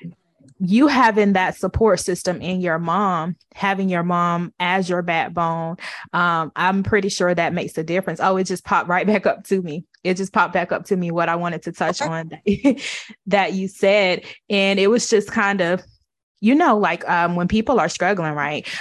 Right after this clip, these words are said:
Speaker 1: A lot of times we think too, some, and I don't know if you're single or not, but a lot of times we think too, like, as single moms, like, if you're struggling and, "Oh, I'm not able to provide this certain lifestyle for my child." So that brings in mom guilt, right?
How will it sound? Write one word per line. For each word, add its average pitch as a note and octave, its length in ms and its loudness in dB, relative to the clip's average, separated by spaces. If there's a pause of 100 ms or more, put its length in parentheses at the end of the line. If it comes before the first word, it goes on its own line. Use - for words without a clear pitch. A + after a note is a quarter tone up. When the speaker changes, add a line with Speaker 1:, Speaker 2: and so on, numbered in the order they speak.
Speaker 1:
A F#3+ 80 2
lot A#3 200 4
of C4+ 80 -4
times A3 300 2
we G3+ 120 2
think G3+ 340 0
too, A3+ 180 4
some, G#3 180 -6
and F#3+ 80 2
I F#3+ 100 0
don't G3+ 180 0
know F#3+ 120 0
if F#3+ 80 -2
you're D3+ 140 -2
single F#3 360 0
or E3+ 60 0
not, E3+ 380 0 (260)
but F3+ 240 4
a F#3+ 60 4
lot G3 180 4
of A#3 100 0
times G3+ 240 0
we G#3 120 0
think G3 280 -2
too, G#3 320 2 (220)
like, F#3 260 0
as F#3 220 0
single G#3 300 2
moms, F#3+ 440 2
like, F3 320 -2 (140)
if - 180 -4
you're A3 120 4
struggling G#3+ 680 0 (380)
and, F#3 580 2
"Oh, G3 180 4
I'm G3+ 120 4
not F#3 160 4
able F#3+ 200 2
to G3+ 120 -2
provide F3 420 2
this F#3 160 -2
certain F3 280 2
lifestyle F3 440 2
for E3 200 2
my F3 180 2
child." D#3+ 500 0 (120)
So F#3 220 2
that F#3+ 240 2
brings F#3+ 400 2
in F3 320 0
mom G#3+ 340 4
guilt, D#3 260 0
right? E3 360 0